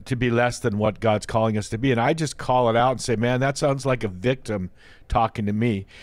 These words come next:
If we lost ground, it's because we let someone take it. And, uh, we're, we're,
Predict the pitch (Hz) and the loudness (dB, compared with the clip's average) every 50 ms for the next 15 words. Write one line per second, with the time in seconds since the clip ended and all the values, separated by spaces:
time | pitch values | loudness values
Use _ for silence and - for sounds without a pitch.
0 | - - - - 117 - 135 156 170 180 175 170 175 165 - - - 139 143 160 | -20 -8 -4 -4 -2 2 4 4 6 6 4 4 2 2 0 -2 0 2 2 4
1 | 165 139 127 - - 120 - 135 117 127 135 135 127 131 123 - - 127 120 104 | 2 2 0 -4 -6 -4 -4 -2 0 0 2 2 2 2 0 0 -4 -2 -2 -2
2 | 95 - - - 127 120 117 - 87 - - - - - - - - - - - | -2 -2 -2 0 0 0 -2 -4 -8 -12 -14 -20 -20 -20 -20 -20 -20 -20 -18 -8
3 | - 110 113 110 110 113 110 107 107 113 117 117 117 120 120 120 120 107 | -4 -2 0 0 2 2 2 2 2 2 2 0 0 0 0 0 0 0